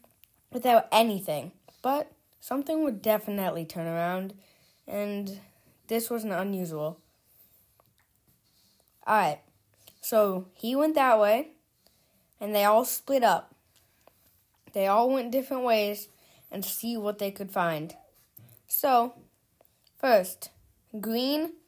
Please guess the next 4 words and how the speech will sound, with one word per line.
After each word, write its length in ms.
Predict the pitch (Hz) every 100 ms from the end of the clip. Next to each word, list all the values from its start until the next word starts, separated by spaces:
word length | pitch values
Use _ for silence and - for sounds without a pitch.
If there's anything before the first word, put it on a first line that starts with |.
| _ _ _ -
and 220 | 233 240
the 60 | 226
scientist 840 | - 233 226 226 170 - - - - _ _ _ _ _ _ - _ _ -
and 280 | 220 220